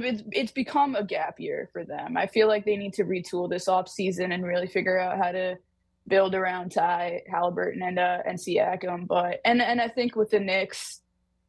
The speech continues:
the biggest thing I just worry about is the, is the health.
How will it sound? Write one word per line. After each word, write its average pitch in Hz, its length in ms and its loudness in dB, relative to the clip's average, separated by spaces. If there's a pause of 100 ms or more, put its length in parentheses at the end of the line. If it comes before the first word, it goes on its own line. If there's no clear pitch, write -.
(120)
the 214 100 4
biggest 233 340 4
thing 240 160 2
I 196 80 4
just 185 180 -8
worry 190 300 2
about 185 260 2
is 180 160 -6
the, 185 400 0
is 190 180 2
the 165 80 6
health. 165 480 2